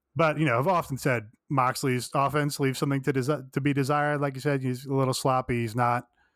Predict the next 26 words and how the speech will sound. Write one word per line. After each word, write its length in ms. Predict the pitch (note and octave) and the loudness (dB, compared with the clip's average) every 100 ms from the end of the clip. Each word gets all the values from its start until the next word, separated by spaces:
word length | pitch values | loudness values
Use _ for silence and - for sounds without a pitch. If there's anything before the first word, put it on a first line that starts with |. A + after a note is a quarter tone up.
| _ _ _ _ - | _ _ _ _ 0
always 300 | B2+ B2 A#2+ | 2 2 2
out 220 | B2 - | 0 0
there 220 | B2 A#2 | 0 0
looking 280 | A#2 A2+ A2+ | -2 -2 -2
like 220 | A2+ A2 | -2 -2
he's, 380 | B2 A2 G2 - _ _ _ _ _ _ _ _ _ - | -4 -4 -4 -8 _ _ _ _ _ _ _ _ _ -4
you 100 | A#2+ | -2
know, 160 | G2+ | -2
killing 300 | - C3+ A#2 | 0 2 2
guys. 440 | A#2 A#2 A#2 A2 - _ - _ _ - | 2 0 0 -4 -8 _ -20 _ _ -2
Uh, 300 | B2 B2 B2+ | 0 2 2
but 160 | C3+ D#3+ | 0 0
there 140 | A3+ | 0
were 60 | C#4 | 0
a 40 | |
couple 240 | C4 G3 | 0 -2
of 40 | E3 | -2
spots 300 | E3+ C#3+ C#3+ | 0 -2 -2
in 80 | B2+ | -2
here 220 | B2 B2 | 0 0
where 140 | B2+ | 0
I 180 | B2+ C3 | 0 -2
f-, 80 | C3+ _ - - - | -4 _ -20 -20 -10
thought 280 | - C#3 C#3+ | 0 2 2
it 60 | D3 | 2
looked 420 | D#3+ - - | 0 -2 -14